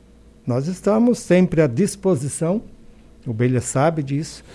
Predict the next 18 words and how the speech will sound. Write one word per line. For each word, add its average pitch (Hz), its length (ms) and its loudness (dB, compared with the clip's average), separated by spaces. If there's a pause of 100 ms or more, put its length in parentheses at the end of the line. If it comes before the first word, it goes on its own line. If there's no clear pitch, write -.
(240)
porque 139 480 2
além 131 400 2
de 120 160 -2
tudo, 165 480 2
de 139 160 0
nós 151 280 2
sermos 135 500 0
uma 131 260 2
entidade 127 600 0
social, 135 600 -2
também 214 500 4
a 185 60 4
cooperativa 147 720 0
tem 139 220 -4
a 123 80 0
parte 127 340 -4
social 127 540 -4
deles. 110 520 -8